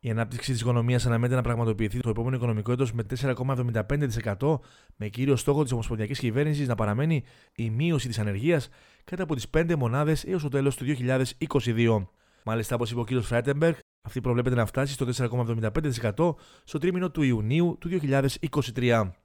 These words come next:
Η κυβέρνηση ανταποκρίθηκε στη Βασιλική Επιτροπή που εξέτασε τις συνθήκες που επικρατούν στον τομέα φροντίδας ηλικιωμένων, με τη δέσμευση δεκαεπτά κόμμα επτά δισεκατομμυρίων δολαρίων για τα επόμενα πέντε χρόνια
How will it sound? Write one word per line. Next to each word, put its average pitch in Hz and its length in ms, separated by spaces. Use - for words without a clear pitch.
Η 120 100
κυβέρνηση 123 460
ανταποκρίθηκε 131 640
στη - 160
Βασιλική 117 480
Επιτροπή 131 420
που 131 80
εξέτασε 131 460
τις 117 100
συνθήκες 127 380
που - 60
επικρατούν 131 520
στον 117 160
τομέα 120 300
φροντίδας 117 460
ηλικιωμένων, 113 680
με - 160
τη 110 100
δέσμευση 113 400
δεκαεπτά 113 360
κόμμα 120 240
επτά 117 300
δισεκατομμυρίων 113 680
δολαρίων 120 480
για 107 120
τα 101 60
επόμενα 101 320
πέντε 165 220
χρόνια 151 420